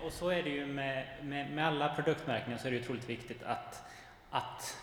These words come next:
konsumenter och andra faktiskt känner att man kan lita på att det vi säger att vi gör, att vi faktiskt gör det. Så det görs kontroller, det görs årligen.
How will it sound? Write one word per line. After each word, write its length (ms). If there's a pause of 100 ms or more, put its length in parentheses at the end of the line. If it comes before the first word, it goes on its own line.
(100)
konsumenter 600
och 60
andra 140
faktiskt 280
känner 220
att 80
man 100
kan 240
lita 420
på 220
att 280
det 60
vi 80
säger 300
att 80
vi 40
gör, 220
att 180
vi 40
faktiskt 320
gör 200
det. 120 (400)
Så 140
det 100
görs 340
kontroller, 480
det 100
görs 280 (120)
årligen. 440